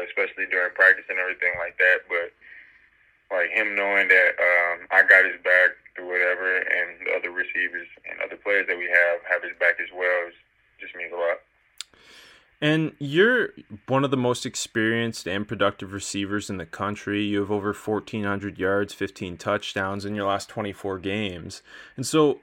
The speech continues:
Speaker 2: as you enter your, your fifth season in the program, what are your ex-, expectations for yourself?
Speaker 1: I mean, obviously, uh, my expectations is,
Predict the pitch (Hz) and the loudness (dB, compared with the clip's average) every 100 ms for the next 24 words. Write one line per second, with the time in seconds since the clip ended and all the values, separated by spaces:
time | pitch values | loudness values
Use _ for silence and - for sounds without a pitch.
0 | _ 139 139 151 165 190 170 139 117 80 | _ 2 4 0 0 0 2 2 2 0
1 | 110 107 - - 117 - 107 117 120 107 | 2 2 2 0 0 -2 -4 -4 -2 -2
2 | 101 - 98 104 113 101 98 117 147 175 | -4 -2 0 2 0 0 0 -2 0 -2
3 | 160 - - 113 - 117 - 85 92 - | -6 -12 0 0 2 -4 -4 -4 -6 -6
4 | 120 - - - - - - _ _ _ | -8 -10 -10 -10 -8 -8 -10 _ _ _
5 | _ _ _ _ _ _ _ _ _ _ | _ _ _ _ _ _ _ _ _ _
6 | _ - 101 101 110 - - - - 95 | _ -4 0 0 -2 -6 -4 -4 -2 0
7 | 92 90 92 95 95 - 90 98 90 87 | 0 -2 0 2 2 0 -8 -6 -6 -6
8 | 87 90 | -8 -8